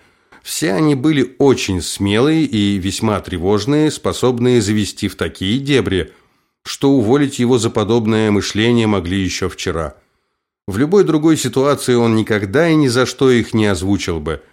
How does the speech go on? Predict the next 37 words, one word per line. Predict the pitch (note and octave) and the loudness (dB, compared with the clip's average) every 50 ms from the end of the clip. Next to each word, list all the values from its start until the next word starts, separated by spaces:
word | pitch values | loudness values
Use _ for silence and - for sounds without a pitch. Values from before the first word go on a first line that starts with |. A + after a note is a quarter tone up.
| _ _ _ _ - | _ _ _ _ -8
приберег | - A2 A#2 G#2 A#2+ B2 C3 B2 G#2+ F#2 | -4 -4 -2 0 0 2 2 2 2 2
бы | F2+ G#2+ G#2 | 0 -2 -2
для | F2 E2+ G2 G2+ | -2 -2 -2 -4
себя, | - - C3+ C3 C#3 D3 A2 E2 | -2 -2 -4 -2 -2 -2 -2 -2
но | C#2+ C#2+ | -4 -6
сейчас | C#2 - G2+ F#2+ - - F3+ E3+ - | -8 -8 -8 -6 -4 -4 -4 -2 -2
у | E3 | -2
него | D3+ D3+ D3+ D3+ D#3 | -2 0 0 0 0
не | D3+ D#3+ D3+ | 0 0 0
было | G#2+ E2 D#2+ D#2 D#2 | -2 -2 -4 -4 -4
выбора. | D2 E2 D#2 C#2+ C#2+ C#2 - - _ _ _ _ _ _ _ _ _ _ _ _ _ _ _ _ _ _ _ _ _ _ _ _ _ _ | -4 -6 -6 -6 -8 -12 -12 -18 _ _ _ _ _ _ _ _ _ _ _ _ _ _ _ _ _ _ _ _ _ _ _ _ _ _
"Я | - G#2+ A#2 D3 E3+ E3+ | -8 -4 -2 0 0 0
думаю, | B2 A2+ A2 G2+ F#2 E2+ E2 D#2+ D2+ C#2+ - | 2 2 2 2 2 0 -2 -2 -4 -6 -10
что | - - - - C3 C3+ | -10 -8 -2 0 2 4
Иванова | C3 C3 D3 D#3 E3+ F3+ E3+ D3+ | 4 4 2 2 2 2 2 4
убил | D3 D3+ C#3+ C3+ C#3+ D3+ D3 C3+ | 4 2 2 2 2 2 2 2
тот | C#3+ - F3+ E3+ C#3+ | 2 2 0 0 2
же, | A2 A#2+ A#2+ | 0 0 -2
кто | A#2+ - - B2 | -2 0 0 2
убил | A#2+ B2 A#2 B2 D3+ D#3 C3 G#2+ | 2 2 2 2 2 2 2 0
ту | - - D3+ C3+ | 0 0 0 0
женщину, | G#2+ A2 C#3 D3 B2+ G#2 - - G2 F#2+ F2+ | 2 2 2 2 2 0 0 -2 -2 -2 -2
чей | F2+ - - A2+ G#2+ | -2 -2 -2 -2 -2
труп | - - A#2+ B2 A#2 - - - | 0 0 0 0 0 -2 -4 -6
был | - G#2 F#2+ F#2 | -4 -2 0 0
обнаружен | F2+ E2 E2+ G2+ G#2+ G#2 G#2+ F#2+ E2+ F#2+ F2+ F2+ | 0 -2 -2 0 0 0 0 0 0 -2 -2 0
на | F#2 | 0
берегу", | F2 G2+ G#2 A2 A#2+ A#2+ C3 A#2 F#2+ E2+ | 0 0 0 0 0 0 0 0 0 0
скороговоркой | - - - F2 F2+ E2 F#2+ F#2+ G2 F#2 E2+ - F#2+ F2+ | -2 -4 -6 -6 -4 -2 0 0 0 0 0 -2 -4 -4
произнес | - - F#2+ F2+ D#2+ E2+ A2+ B2 A#2 - - | -4 -4 -4 -4 -2 -2 -2 -2 -2 -2 -4
он | G2 E2+ D2+ - _ _ _ _ _ _ _ - | -4 -4 -6 -8 _ _ _ _ _ _ _ -2
и, | G#2 | 0
не | A2 A2+ | 0 0
дав | G2+ G#2 A2+ G#2 - | 2 2 0 0 0
возмутиться | G2 G2 F2 G2+ A2 G#2+ - - G#2+ - - G#2+ | -4 -4 -2 0 -2 -2 -2 -4 -4 -4 -2 -2
начальнику, | G#2 G2 - - B2 A#2+ A#2 G#2+ G2+ - F#2+ | -2 -2 -2 0 0 2 2 0 0 -2 -4
продолжил. | - A2+ A2+ A2+ A#2+ G#2 F2 D#2+ C#2+ - - - | -4 -2 0 0 0 0 0 -2 -6 -10 -14 -18